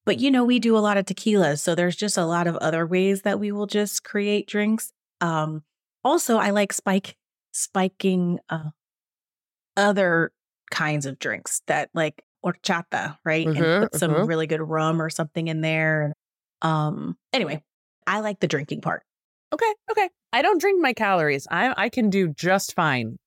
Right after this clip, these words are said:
Speaker 2: with
Speaker 1: Yeah.
Speaker 2: food and baked goods, but this is good to know what for when I host you.
Speaker 1: Yeah, I like the drinking part. And, like, the, the food is, I'm a savory person. It's like
Speaker 2: Mm-hmm.
Speaker 1: savory foods and alcohol. That's where, that's where you got me.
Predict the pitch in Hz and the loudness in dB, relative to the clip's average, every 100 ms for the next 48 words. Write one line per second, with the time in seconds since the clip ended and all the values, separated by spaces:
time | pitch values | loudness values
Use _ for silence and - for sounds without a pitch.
0 | - 139 175 151 143 135 127 117 117 101 | -8 0 2 2 0 0 0 0 -2 -2
1 | - 156 - 151 185 180 - - _ _ | -2 -4 -2 -2 0 -2 -4 -10 _ _
2 | _ 202 - 196 180 165 180 165 151 156 | _ -2 0 2 2 0 0 -2 -2 -4
3 | 160 - 131 - _ - 185 180 151 - | -6 -8 -12 -14 _ 2 4 4 2 -2
4 | 170 175 190 - 175 156 170 165 165 - | 0 2 0 -2 -2 -2 -2 -2 -2 0
5 | 185 190 190 180 170 _ - 175 - 285 | 0 2 2 0 -4 _ -2 -2 0 0
6 | 294 262 240 226 - - 185 180 180 170 | 2 2 0 -2 -6 -2 2 2 2 -2
7 | - - _ _ _ _ _ _ _ - | -6 -12 _ _ _ _ _ _ _ -4
8 | 175 175 - 185 190 156 - - - - | 0 0 2 2 2 -4 -4 -4 -4 -4
9 | - - 160 143 127 123 120 165 170 190 | -8 -4 0 2 2 2 2 0 2 0
10 | - 190 185 180 165 151 151 - 69 - | 2 2 2 0 -2 -2 -6 -6 -8 -6
11 | 156 147 165 165 160 - 143 - 170 170 | -6 -4 -4 -4 -6 -6 -6 -4 -2 0
12 | 156 120 90 170 | 0 -4 -6 -10